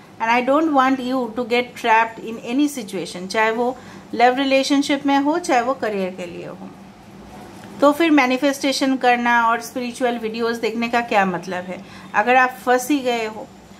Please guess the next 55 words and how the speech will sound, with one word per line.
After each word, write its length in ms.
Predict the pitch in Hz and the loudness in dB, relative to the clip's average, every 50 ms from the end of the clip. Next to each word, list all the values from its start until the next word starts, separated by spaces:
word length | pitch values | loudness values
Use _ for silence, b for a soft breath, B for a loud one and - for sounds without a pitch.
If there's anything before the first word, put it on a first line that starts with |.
| B - - | B -10 -4
तो 100 | - 247 220 | -4 -4 -2
जो 200 | 196 254 285 302 | 2 4 6 8
आपको 340 | 302 277 262 262 262 294 294 | 8 8 6 6 2 0 0
मैं 220 | 294 294 285 254 | 0 0 0 -2
बोल 220 | 226 233 226 233 226 | -4 -6 -6 -6 -4
रही 120 | 240 240 | -4 -4
हूँ 200 | 247 247 254 262 | -4 -4 -4 -4
वो 120 | 262 262 | -4 -4
सुनो, 380 | 262 - - 262 214 175 151 160 175 185 196 - - - | -4 -4 -4 -4 -4 -4 -4 -6 -8 -12 -14 -16 -12 -10
ठीक 220 | 247 226 - - | -10 -8 -4 -2
है। 160 | 254 294 349 B B B B B B - 202 | 0 0 -2 B B B B B B -2 -2
आप 100 | 220 - | 0 0
सुनते 400 | - - 277 254 254 254 277 277 | 0 0 0 0 2 2 2 2
भी 140 | 269 294 285 | 2 2 0
हो, 200 | 285 285 285 269 | 2 2 2 2
that's 300 | 247 214 214 208 - - - - | 2 0 0 -2 -4 -10 -14 -10
great। 420 | 196 208 214 208 185 - - - B B B B B B B B B - | -6 -4 -2 -2 -2 -4 -6 -12 B B B B B B B B B -2
और 60 | 208 214 | -2 0
comment 360 | - 247 254 269 285 294 285 | 2 2 4 6 4 4 4
section 360 | 311 277 277 - 294 277 277 | 2 0 -2 0 0 2 2
पे 100 | 277 277 | 2 0
जो 280 | 254 233 247 240 233 226 | 0 0 0 0 0 -2
मैंने 420 | 220 233 233 233 220 226 233 233 226 | -4 -4 -4 -4 -4 -4 -4 -4 -4
पहले 340 | 226 226 226 240 254 277 285 | -4 -4 -4 -2 -2 -2 -2
से 120 | - 320 | 0 0
ही 60 | 320 | 2
मैं 180 | 302 294 277 262 | 4 4 4 4
आपको 260 | 247 240 240 - 247 | 2 -2 -2 -4 -4
बता 260 | 226 214 214 214 202 | -4 -2 0 0 0
रही 140 | 208 220 233 | 0 0 -2
हूँ 100 | 240 233 | -4 -4
वो 100 | 226 220 | -4 -6
ज़रूर 320 | 220 220 214 214 240 254 | -4 -4 -4 -2 -2 -2
लिखते 360 | 254 233 - - - - 233 220 | -2 -2 -4 -6 -6 -4 -2 -2
हो, 240 | 220 233 240 254 B B B B B B | -2 -2 -4 -6 B B B B B B
वो 80 | - 208 | -8 -4
मैं 200 | 214 208 208 208 | -2 -2 0 0
बहुत 320 | 202 208 220 240 247 - - | 0 2 2 2 2 0 -2
खुश 160 | 269 254 254 254 | -4 -2 -2 -2
हो 60 | 240 | -2
जाती 320 | 226 226 214 214 208 214 196 | -2 0 0 0 0 -2 -4
हूँ, 120 | 190 196 214 | -4 -4 -4
वो 100 | 208 202 | -4 -4
ज़रूर 300 | 214 214 208 240 247 233 | -4 -4 -2 -2 -2 -2
लिखे। 400 | 202 175 - - - 180 - - - B B B B B B B B B B - | -4 -6 -8 -8 -10 -12 -12 -12 -14 B B B B B B B B B B 0
अगर 140 | 208 226 254 | 2 4 6
आप 120 | 269 269 269 | 6 4 4
मेरे 180 | 269 262 254 254 | 2 0 -2 -2
चैनल 280 | 254 269 247 233 226 233 | -2 -2 -2 -2 -4 -4
पे 120 | 233 226 | -6 -6
नए 260 | 220 220 226 240 247 247 247 | -4 -2 -2 -2 -2 -2 -2
हैं 200 | 262 254 240 240 240 | -2 -2 -2 -2 -4
तो 100 | 233 220 | -2 -2
comment 280 | 208 208 214 214 226 | -2 -2 -2 -4 -4
section 460 | 226 226 220 - - 233 220 220 226 | -6 -6 -6 -6 -8 -8 -8 -8 -8